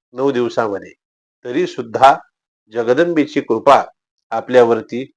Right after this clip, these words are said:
अवश्य होईल. आणि अष्टमीचा उपवास करून नवमीच्या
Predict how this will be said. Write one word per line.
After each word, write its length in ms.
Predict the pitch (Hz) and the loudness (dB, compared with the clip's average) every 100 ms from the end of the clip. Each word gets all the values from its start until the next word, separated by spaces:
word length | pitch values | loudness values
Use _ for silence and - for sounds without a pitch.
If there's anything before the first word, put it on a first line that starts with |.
| - | 4
अवश्य 400 | 123 139 - 110 | 6 6 2 -8
होईल. 240 | - - _ _ _ _ _ _ _ _ _ _ - | -8 -16 _ _ _ _ _ _ _ _ _ _ -10
आणि 220 | 123 143 - | -2 0 2
अष्टमीचा 600 | 123 123 - 160 170 151 | 2 2 2 4 4 4
उपवास 440 | 127 - 127 120 | 2 4 4 4
करून 360 | - 120 139 185 - _ _ | 2 0 0 -2 -8 _ _
नवमीच्या 760 | - 110 131 175 170 151 139 127 | -12 0 2 2 0 4 4 4